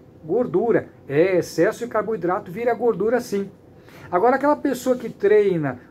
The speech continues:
mais intensamente, moderado pra intenso, com regularidade, depois de algumas semanas, aí sim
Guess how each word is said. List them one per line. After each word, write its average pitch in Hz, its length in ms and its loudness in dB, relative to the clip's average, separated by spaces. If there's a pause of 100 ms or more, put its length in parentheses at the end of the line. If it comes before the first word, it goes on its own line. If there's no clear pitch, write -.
mais 208 300 -2
intensamente, 185 880 -2
moderado 175 460 2
pra 233 180 -2
intenso, 185 720 -2 (140)
com 160 140 -2
regularidade, 170 1160 0 (280)
depois 240 360 2
de 233 60 4
algumas 254 340 0
semanas, 196 760 0
aí 247 180 2
sim 247 360 -4